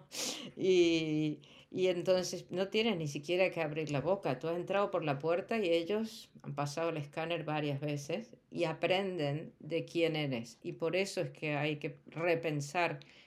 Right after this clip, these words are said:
quién soy y cómo me comunico con el otro, y, y luego aprendes muchas herramientas, ¿no? Me acuerdo del mismo colegio, un profesor de educación física, que en uno de estos talleres, ¿no? me decía, "Pues es que yo ya no sé qué hacer, Andrea, porque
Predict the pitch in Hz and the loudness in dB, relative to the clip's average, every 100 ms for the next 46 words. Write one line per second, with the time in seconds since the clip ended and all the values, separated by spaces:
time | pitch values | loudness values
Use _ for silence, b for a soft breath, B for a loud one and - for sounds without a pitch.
0 | B - 214 208 - 190 220 - - 156 | B -2 0 0 2 2 4 0 -4 -12
1 | - 175 170 156 147 143 143 143 147 165 | 0 0 2 0 -2 -2 -4 -2 -2 -4
2 | 147 147 139 147 165 170 185 226 B B | -4 -2 0 2 2 0 -2 -4 B B
3 | B B B B 202 202 - 202 214 247 | B B B B 0 0 0 0 2 4
4 | 254 240 240 240 226 208 226 226 175 160 | 4 4 2 4 4 4 2 2 -2 0
5 | 156 156 147 127 131 147 202 180 143 170 | 0 2 2 2 -2 -2 -2 -4 -2 -2
6 | 165 156 147 170 165 147 151 160 143 147 | 0 -2 -4 -6 -6 -6 0 0 0 -4
7 | 143 143 139 160 156 151 147 147 143 165 | -6 -8 -6 -6 -4 -4 -2 -2 -2 -2
8 | 147 147 175 175 160 160 233 B B B | -2 0 -2 0 -2 -2 -4 B B B
9 | B B - 160 147 160 156 143 147 143 | B B -2 -2 0 0 0 0 0 -2
10 | 143 - 147 147 196 160 139 151 202 180 | -6 0 0 4 4 4 2 0 -2 -2
11 | 147 143 165 147 143 - - - 147 160 | -2 -2 -2 -2 -2 -10 -12 -8 -2 2
12 | 202 156 143 147 143 139 214 170 147 135 | 2 0 -2 -2 -2 -2 -2 0 -2 -4
13 | 127 | -6